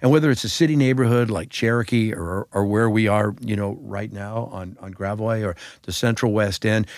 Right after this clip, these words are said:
when you introduce the arts into a community or a neighborhood, like, the possibilities really increase of doing cool things, getting cool people involved, thinking outside the box,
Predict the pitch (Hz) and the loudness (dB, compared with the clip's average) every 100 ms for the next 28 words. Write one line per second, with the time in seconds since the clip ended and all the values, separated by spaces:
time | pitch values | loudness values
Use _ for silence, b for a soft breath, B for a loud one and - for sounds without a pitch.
0 | B 117 170 214 214 165 151 147 - 127 | B 2 6 6 6 4 2 -2 0 2
1 | 120 90 - - 113 110 90 117 113 120 | 2 -2 -6 -2 0 0 0 -2 0 0
2 | 113 87 78 - 107 107 117 120 113 90 | -2 -6 -12 -6 -2 0 0 0 -2 -4
3 | 85 76 B B - 104 92 87 - 110 | -6 -8 B B -8 -6 -6 -8 -8 -4
4 | 120 117 117 117 120 110 98 76 - - | -2 -2 0 0 0 -2 -4 -8 -12 -20
5 | 98 92 110 120 123 120 120 104 - 113 | -14 -2 2 2 0 -2 -2 -6 -2 -2
6 | 104 - B B B _ 113 107 117 131 | 0 -4 B B B _ -2 -2 2 4
7 | 139 - 127 107 107 90 69 - - 135 | 4 2 -4 -4 -6 -8 -10 -8 -2 0
8 | 123 - 117 107 107 95 101 92 95 90 | 0 -2 -4 -2 -4 -2 -6 -6 -6 -6
9 | 80 b b b - 127 127 113 110 117 | -8 b b b -2 0 2 2 2 0
10 | 113 107 - 110 104 95 92 98 76 - | 0 0 0 0 0 0 0 0 0 -4
11 | - | -10